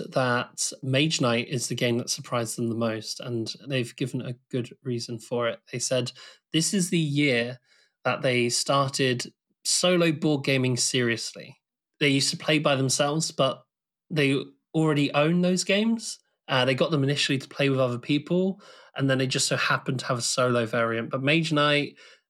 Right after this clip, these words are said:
Aeron, again mentioned, and Friday were the first games that they got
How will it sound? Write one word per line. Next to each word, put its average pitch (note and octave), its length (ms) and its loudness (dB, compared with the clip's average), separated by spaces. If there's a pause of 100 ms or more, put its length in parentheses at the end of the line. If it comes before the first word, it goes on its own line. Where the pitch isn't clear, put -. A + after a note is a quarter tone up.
(240)
Aeron, D3 480 4
again C#3 340 0
mentioned, D3 480 0
and C#3 160 0
Friday B2+ 640 0
were B2+ 160 -4
the B2+ 80 -2
first D3+ 420 -2
games C3 360 0
that A#2+ 100 -8
they B2 120 -2
got B2 380 -2